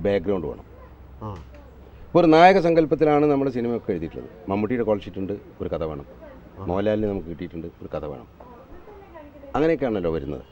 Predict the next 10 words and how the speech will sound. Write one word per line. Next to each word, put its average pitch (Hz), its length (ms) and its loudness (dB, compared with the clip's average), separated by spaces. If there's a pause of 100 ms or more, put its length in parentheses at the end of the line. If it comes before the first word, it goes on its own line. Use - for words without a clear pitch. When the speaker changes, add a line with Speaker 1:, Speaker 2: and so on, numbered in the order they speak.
(300)
Speaker 1:
അങ്ങനെ 190 240 4
വരുമ്പോൾ 101 300 2 (480)
ആ 180 40 8 (180)
നായകനെ 170 580 8 (220)
ആദ്യമായിട്ട് 135 540 4 (600)
എന്താണ് 131 500 4 (480)
ആ - 20 2 (120)
നായകൻ്റെ 92 440 -4
സ്വഭാവം, 78 300 -4 (800)
എന്താണ് 165 300 6